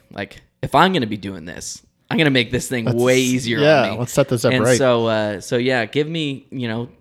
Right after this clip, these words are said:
Speaker 1: gave me two weeks, about maybe a week. He pulls me aside and he's like, "Hey,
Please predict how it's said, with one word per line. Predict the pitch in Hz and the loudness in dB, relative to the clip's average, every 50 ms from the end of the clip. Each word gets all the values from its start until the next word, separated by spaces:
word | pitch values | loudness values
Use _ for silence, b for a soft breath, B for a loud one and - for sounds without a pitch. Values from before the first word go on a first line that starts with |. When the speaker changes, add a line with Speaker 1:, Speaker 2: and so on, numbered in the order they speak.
| - 120 | -12 -8
Speaker 1:
gave | - 120 123 | -6 -4 -4
me | 127 123 | -4 -6
two | 113 - - - 139 147 151 | -10 -10 -10 -8 -6 -6 -6
weeks, | 135 123 120 120 120 120 120 - - - 113 113 113 - - | -6 -6 -6 -4 -4 -6 -8 -10 -14 -16 -16 -16 -16 -14 -12
about | 113 113 113 110 110 117 117 - - | -10 -6 -4 -4 -2 -2 -4 -6 -6
maybe | 117 120 120 123 127 120 | -8 -8 -8 -6 -6 -6
a | 113 | -6
week. | 101 92 98 101 104 101 - - - _ _ _ _ _ _ _ _ _ _ _ - | -6 -8 -10 -10 -12 -12 -14 -20 -20 _ _ _ _ _ _ _ _ _ _ _ -12
He | - 127 117 | -8 -8 -6
pulls | - 117 120 113 113 | -4 -4 -4 -4 -6
me | 113 104 | -8 -10
aside | 101 - 107 101 101 95 | -10 -10 -8 -8 -8 -8
and | 101 113 | -10 -12
he's | 107 104 - | -14 -12 -10
like, | 101 98 98 - | -10 -10 -10 -8
"Hey, | - 123 120 117 113 110 | -8 -6 -6 -6 -6 -8